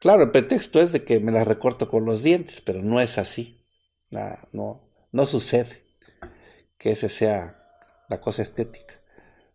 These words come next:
Es la ansiedad esa que les da, nerviosismo, inquietud, preocupación.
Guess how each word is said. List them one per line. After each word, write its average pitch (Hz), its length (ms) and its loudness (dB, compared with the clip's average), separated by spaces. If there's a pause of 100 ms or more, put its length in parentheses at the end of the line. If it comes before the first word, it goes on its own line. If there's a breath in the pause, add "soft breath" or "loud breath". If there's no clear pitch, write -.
Es 101 140 -12
la 120 120 0
ansiedad 101 420 -8
esa 113 200 -14
que - 140 -16
les 82 220 -16
da, - 260 -14 (440)
nerviosismo, 104 640 -12
inquietud, 101 580 -12
preocupación. 110 960 -8